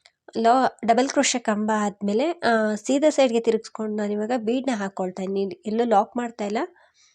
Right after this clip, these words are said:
ಸ್ವಲ್ಪ ಥ್ರೆಡ್ನ ಮೇಲೆತ್ತಿ ಬೀಡ್ನ ಹಾಕ್ಕೊಳ್ತಾ ಇದೀನಿ. So ಗೆಜ್ಜೆ ಬೀಡ್ನ ಥ್ರೆಡ್ಡಿಗೆ ಹಾಕ್ಕೊಂಡು ಸೂಜಿ ಮೇಲೆ ಒಂದ್ಸಲ ಥ್ರೆಡ್ಡನ್ನ ಸುತ್ಕೊಳ್ತೀನಿ, ಅಥವಾ ಬೀಡ್ ಲಾಕ್ ಆದ್ರೂ ನೀವು ಮಾಡ್ಕೊಳ್ಬೋದು. ನಾನು ಬೀಡ್ ಲಾಕ್, ಆ, ಬೀಡ್ ಲಾಕ್ ಏನು ಮಾಡಿಲ್ಲ,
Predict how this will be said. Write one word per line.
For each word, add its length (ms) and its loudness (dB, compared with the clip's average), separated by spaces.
ಸ್ವಲ್ಪ 280 -4
ಥ್ರೆಡ್ನ 380 -2
ಮೇಲೆತ್ತಿ 420 -2
ಬೀಡ್ನ 320 -2
ಹಾಕ್ಕೊಳ್ತಾ 520 -6
ಇದೀನಿ. 300 -6
So 140 0
ಗೆಜ್ಜೆ 380 2
ಬೀಡ್ನ 300 -2
ಥ್ರೆಡ್ಡಿಗೆ 480 -2
ಹಾಕ್ಕೊಂಡು 760 -6
ಸೂಜಿ 380 -2
ಮೇಲೆ 220 0
ಒಂದ್ಸಲ 360 -2
ಥ್ರೆಡ್ಡನ್ನ 400 -2
ಸುತ್ಕೊಳ್ತೀನಿ, 680 -2
ಅಥವಾ 300 0
ಬೀಡ್ 280 -2
ಲಾಕ್ 260 -2
ಆದ್ರೂ 260 -2
ನೀವು 200 -2
ಮಾಡ್ಕೊಳ್ಬೋದು. 1040 -6
ನಾನು 160 -2
ಬೀಡ್ 240 -2
ಲಾಕ್, 460 -4
ಆ, 140 2
ಬೀಡ್ 240 2
ಲಾಕ್ 280 -2
ಏನು 200 0
ಮಾಡಿಲ್ಲ, 420 -2